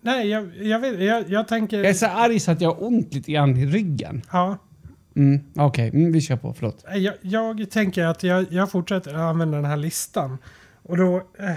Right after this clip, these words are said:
Speaker 1: har jag skrivit ner någonting här, tiden går snabbare ju äldre man blir. Ja, det här var en, en tanke som slog mig. <clears throat> Eh, alltså perspektivet på tid. Eh,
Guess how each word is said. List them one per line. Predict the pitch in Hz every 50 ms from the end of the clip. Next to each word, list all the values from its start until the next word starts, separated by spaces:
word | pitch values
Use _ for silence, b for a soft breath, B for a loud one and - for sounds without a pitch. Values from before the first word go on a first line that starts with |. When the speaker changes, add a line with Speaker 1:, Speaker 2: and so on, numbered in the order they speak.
| 127 -
Speaker 1:
har | - - 190 165 156
jag | 190 202 202 190 175
skrivit | - - - 165 156 156 160 - _
ner | - 185 175 170 160
någonting | 151 151 151 147 - 170 156 156 151
här, | 147
tiden | 139 - - 185 175 156 156 147
går | 156 147
snabbare | - 175 170 165 160 160 156
ju | 156
äldre | 160 156 151 156 156
man | 156 156 165 170
blir. | 196 190 147 139 135 B B B B B B B -
Ja, | 208 196 151 120 b b b b b b _ _ _ _
det | - 190 196
här | 190 208
var | 214 220
en, | 202 185 196 202 -
en | 196 196 185
tanke | - 190 202 208 202 - 262 226
som | - 185 170
slog | 156 - 233 262 254 185 147 143
mig. | 151 156 147 143 151 - _ _ _ _
<clears throat> | - - 285 - 226 214 202 196 180 143 - - B B B B B B B B B B B B B B _ _ _ _ _ _ _ -
Eh, | - 185 185 185 180 180 180 180 180 170 -
alltså | - 196 190 196 185
perspektivet | - - 202 180 - - - 196 - - - - 262 247 226 196 151 151 139 - _
på | - 180
tid. | - - - - 247 180 123 120 127 151 - - _ _ _ _ _ _ _ _ _ _ _ _ _ _ _
Eh, | - 175